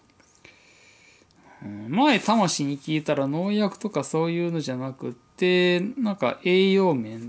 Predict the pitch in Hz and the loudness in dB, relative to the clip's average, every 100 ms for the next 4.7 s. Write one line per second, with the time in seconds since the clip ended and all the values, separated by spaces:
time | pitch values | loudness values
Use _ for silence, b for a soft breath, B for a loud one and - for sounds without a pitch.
0 | 120 - B B B B B B B B | -16 -20 B B B B B B B B
1 | - 170 175 170 165 160 156 147 143 143 | -4 0 2 2 0 -4 -2 -2 -2 -2
2 | 139 135 - - _ - _ _ - - | -2 -4 -12 -20 _ -20 _ _ -20 -20
3 | _ B B B B B B B - 196 | _ B B B B B B B -4 -2
4 | 156 117 123 120 117 117 117 | -2 -8 -12 -10 -8 -8 -8